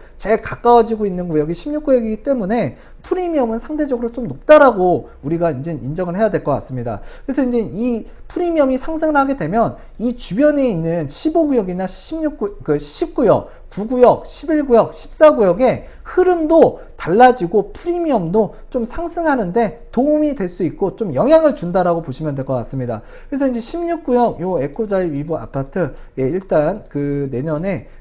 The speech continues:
그 입주율도 한번 살펴봐야 될 것 같고요. 그 입주율에 따라서 또는 이제 그 입주 물건이 얼마만큼 늘어나느냐에 따라서 주변 일대의 전세 가격에도 영향을 줄 수가 있고요.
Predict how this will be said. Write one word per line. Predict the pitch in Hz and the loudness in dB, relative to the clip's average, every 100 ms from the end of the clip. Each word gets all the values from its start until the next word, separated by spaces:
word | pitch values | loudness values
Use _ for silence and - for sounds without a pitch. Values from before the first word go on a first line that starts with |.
| - | -8
그 | 135 | -6
입주율도 | 120 214 - 277 247 233 220 | -6 -8 -4 0 2 2 0
한번 | 202 202 | 0 -4
살펴봐야 | 220 233 214 135 151 | -2 -2 0 2 0
될 | 147 | -2
것 | 143 | -2
같고요. | 127 - 196 202 - - | -2 -2 0 -2 -4 -6
그 | 196 | -4
입주율에 | 160 240 - 330 311 294 262 | -2 -4 -4 0 2 4 2
따라서 | 269 262 240 139 147 107 | 2 0 0 -2 -2 -4
또는 | 254 233 196 | -6 -4 -4
이제 | 175 196 151 - - - - | -4 -6 -8 -16 -20 -16 -4
그 | 196 | -2
입주 | 147 208 - 285 | -2 -6 -2 0
물건이 | 269 254 233 226 - | 0 2 2 0 -2
얼마만큼 | 131 214 240 226 226 202 | -2 0 0 0 -2 -2
늘어나느냐에 | 139 180 180 170 165 160 | -2 -2 -2 -4 -4 -2
따라서 | 226 180 233 202 - - - | -2 0 0 0 -4 -20 -14
주변 | - 214 262 262 | -4 2 2 2
일대의 | 285 285 226 233 190 - | -2 0 0 2 -2 -6
전세 | - 175 226 262 | -6 -4 -2 -2
가격에도 | 254 214 208 185 139 202 135 | 0 0 0 -2 -2 -2 -4
영향을 | 120 165 175 | -4 -4 -6
줄 | - | -10
수가 | 131 180 | -8 -6
있고요. | 139 - 214 | -4 -2 -2